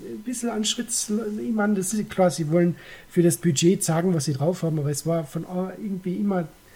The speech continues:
ein Schritt zu viel, ein bisschen zurückgehen und Clan halten. Dragon Ball war Clan und hat funktioniert. Warum muss alles pompös sein, nur weil Dragon Ball Z und Dragon Ball G T so pompös war?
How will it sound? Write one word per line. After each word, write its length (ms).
ein 140
Schritt 340
zu 100
viel, 440
ein 160
bisschen 260
zurückgehen 1040
und 180
Clan 420
halten. 280
Dragon 320
Ball 200
war 100
Clan 560
und 160
hat 120
funktioniert. 840
Warum 220
muss 180
alles 280
pompös 580
sein, 160
nur 120
weil 100
Dragon 280
Ball 120
Z 220
und 140
Dragon 180
Ball 100
G 120
T 140
so 140
pompös 560
war? 180